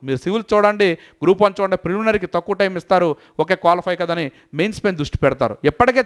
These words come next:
చాలామంది మెయిన్స్ పై దృష్టి పెట్టి ఉన్నారు కనుక ఇప్పుడు మీరు ఈ స్ట్రాటజీ ఫాలో అవ్వాలి. ఓకే సార్, మరి ఆ నమ్మకం పెట్టుకోండి. వన్ is to హండ్రెడ్ అవుతుంది, ప్రిపరేషన్ స్టార్ట్ చేయండి. మరి బుక్స్ సార్, వాస్తవంగా ఇప్పుడు చేయాల్సిందల్లా బుక్స్ అండి.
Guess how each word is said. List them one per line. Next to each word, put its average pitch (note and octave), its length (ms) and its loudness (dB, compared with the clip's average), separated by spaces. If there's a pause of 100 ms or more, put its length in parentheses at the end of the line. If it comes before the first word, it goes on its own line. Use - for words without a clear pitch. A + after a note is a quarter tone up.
చాలామంది G#3+ 340 0
మెయిన్స్ F#3+ 320 -6
పై G3+ 80 2
దృష్టి E3+ 240 -8
పెట్టి F#3+ 200 -2
ఉన్నారు F3+ 200 0
కనుక E3+ 360 0 (300)
ఇప్పుడు C#4+ 260 0
మీరు C#4 180 0
ఈ G3 40 2
స్ట్రాటజీ D3+ 380 -2
ఫాలో A#2+ 240 -2
అవ్వాలి. G#2+ 220 -6
ఓకే F3+ 260 0
సార్, A#3 220 2 (360)
మరి F#3 120 4
ఆ E3+ 140 4
నమ్మకం G#3 360 -2
పెట్టుకోండి. G#3+ 580 -4 (260)
వన్ E3+ 140 2
is A#3 140 -2
to A3 80 0
హండ్రెడ్ G#3 240 2
అవుతుంది, G#3 340 -2
ప్రిపరేషన్ G3 380 -6
స్టార్ట్ F#3+ 260 -2
చేయండి. F#3+ 140 -2
మరి F#3 160 0
బుక్స్ - 460 -4 (340)
సార్, F3+ 120 4
వాస్తవంగా F#3 840 0
ఇప్పుడు E3 300 -10
చేయాల్సిందల్లా F3 440 -4
బుక్స్ C3+ 320 -10
అండి. A2 240 -6